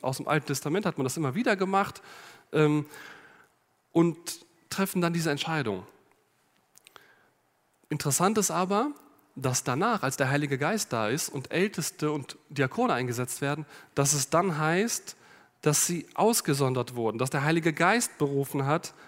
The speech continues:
dass genau eben das passiert. Die, da wird sich nicht mehr der Lose bedient. Ich glaube nicht, dass das unbiblisch ist, wenn man das trotzdem macht. Und ich habe mit einem Pastor mal gesprochen, die machen das, er ist, äh, im Vorstand einer Schule,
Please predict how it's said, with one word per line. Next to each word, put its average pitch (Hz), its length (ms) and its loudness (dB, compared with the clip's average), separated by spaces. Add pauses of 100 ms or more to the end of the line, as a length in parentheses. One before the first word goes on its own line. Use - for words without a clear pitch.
(100)
dass 139 220 -2
genau 156 560 2 (160)
eben 170 320 0 (240)
das 175 240 4
passiert. 127 640 -2 (1700)
Die, 147 240 -4 (180)
da 143 180 0
wird 170 160 2
sich 175 120 -2
nicht 190 240 -2
mehr 143 80 2
der 123 120 4
Lose 139 280 2
bedient. 104 560 -8 (1700)
Ich 156 100 -2
glaube 226 280 2 (100)
nicht, 208 220 0
dass 131 120 -2
das 135 160 -2
unbiblisch 147 560 0
ist, 151 260 -2
wenn 226 140 4
man 226 100 2
das 165 140 0
trotzdem 160 380 -2
macht. 151 240 0
Und 156 80 0
ich - 80 -4
habe 165 100 -4
mit 160 80 -2
einem 196 240 0
Pastor 196 340 -4
mal 135 160 0
gesprochen, 139 500 -4 (440)
die 147 100 -2
machen 196 320 0
das, 202 340 0
er - 180 0
ist, - 360 -6
äh, 139 240 4
im 139 160 -4
Vorstand 165 540 -2
einer 131 200 0
Schule, 240 480 0